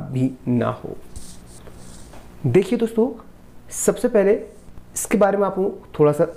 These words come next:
समझना होगा। अगर आप इस वीडियो को पूरा ज़रूर देख लेंगे तो आपको अच्छी तरीके से ये सब चीज़ें मैं समझा दूंगा। सस्ते से सस्ता और महंगे से महंगा मल्टीमीटर यहाँ पर मैंने रखा हुआ है,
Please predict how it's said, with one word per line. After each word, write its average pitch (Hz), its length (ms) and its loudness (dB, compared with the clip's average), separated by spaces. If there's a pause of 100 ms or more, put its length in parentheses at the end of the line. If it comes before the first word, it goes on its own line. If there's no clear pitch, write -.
(120)
समझना 123 380 2
होगा। 117 300 0 (760)
अगर 190 180 6
आप 220 120 4
इस 190 80 -2
वीडियो 202 200 0
को 226 120 0
पूरा 160 240 4
ज़रूर 135 240 4
देख 165 140 4
लेंगे 185 260 2 (280)
तो 147 60 2
आपको - 360 0 (100)
अच्छी - 220 0
तरीके 180 280 0
से 190 160 2
ये 147 260 4
सब 151 180 -2
चीज़ें 139 340 4
मैं 151 220 4 (120)
समझा 131 360 0
दूंगा। 110 320 -8 (760)
सस्ते 226 380 2
से 214 120 0
सस्ता 190 380 0
और 175 280 4
महंगे 170 340 2
से 185 100 0
महंगा 147 300 6
मल्टीमीटर 139 460 4
यहाँ 120 220 4
पर 110 100 -2
मैंने 127 220 2
रखा 127 220 -2
हुआ 107 180 2
है, 135 80 -10